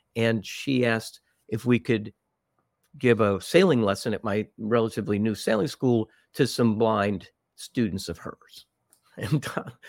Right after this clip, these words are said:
this is at a party, literally. And I go, "Yep, yeah, sure.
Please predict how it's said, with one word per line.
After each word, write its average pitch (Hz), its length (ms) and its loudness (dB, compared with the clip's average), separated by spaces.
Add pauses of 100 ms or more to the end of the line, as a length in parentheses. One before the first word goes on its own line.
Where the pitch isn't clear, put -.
(100)
this 156 80 2
is 156 80 4
at 151 60 6
a 139 60 4
party, 156 460 0
literally. 143 360 0
And 123 100 0
I 117 80 2
go, 113 220 2 (800)
"Yep, 120 480 2 (360)
yeah, - 380 2
sure. 196 540 8